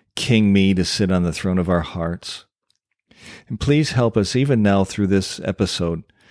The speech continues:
as we endeavor to oust King Me and choose instead to allow you to be the Lord and leader of our life, that we would actually follow through with it. So, so we, we come to you right now,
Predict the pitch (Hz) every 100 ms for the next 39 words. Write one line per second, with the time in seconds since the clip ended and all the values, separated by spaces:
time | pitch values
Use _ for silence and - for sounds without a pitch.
0 | - - 110 123 117 107 123 135 135 117
1 | - 113 127 131 - - 131 117 107 104
2 | 92 90 95 98 - 127 135 113 104 -
3 | 127 117 - 107 104 101 101 95 101 131
4 | 117 90 101 95 95 98 107 117 104 101
5 | 104 104 101 104 98 92 98 92 87 -
6 | _ - - - - _ _ - 107 104
7 | 110 107 107 113 - 104 117 113 107 -
8 | 123 113 87 73 - 127 104 _ - -
9 | - _ - 131 117 127 131 131 120 139
10 | 147 - 123 113 120 113 101 92 107